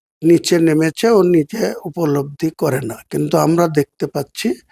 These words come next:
যে আকাশ পাতাল ফারাক হয়ে গেছে পনেরো বছর আগের, দু হাজার এগারোর আগের মুখ্যমন্ত্রী আর আজকের মুখ্যমন্ত্রী। আমরা মানুষের কাছে এটাই আপিল করব, আগামী দিনে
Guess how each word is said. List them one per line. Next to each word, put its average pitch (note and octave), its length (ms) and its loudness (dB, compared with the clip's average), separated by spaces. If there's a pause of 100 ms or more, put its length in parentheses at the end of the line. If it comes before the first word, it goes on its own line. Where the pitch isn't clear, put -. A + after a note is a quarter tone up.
(380)
যে D#3 120 0
আকাশ D3+ 400 0
পাতাল F3 380 0 (120)
ফারাক D3 360 -2
হয়ে C#3 240 -2
গেছে C#3+ 340 -2 (540)
পনেরো D#3+ 400 2
বছর D#3 360 0 (220)
আগের, D3 400 -2
দু D#3 120 0
হাজার D3+ 320 2 (140)
এগারোর D#3 540 0
আগের D3 340 -6
মুখ্যমন্ত্রী D3+ 800 -6
আর F3 140 0
আজকের D3 440 -4
মুখ্যমন্ত্রী। B2 720 -8 (560)
আমরা F3 340 4 (880)
মানুষের E3 480 2
কাছে F#3+ 320 -2
এটাই G#3+ 340 0
আপিল G3+ 320 -4 (100)
করব, G#3 240 0 (240)
আগামী F3 400 0
দিনে F3+ 240 0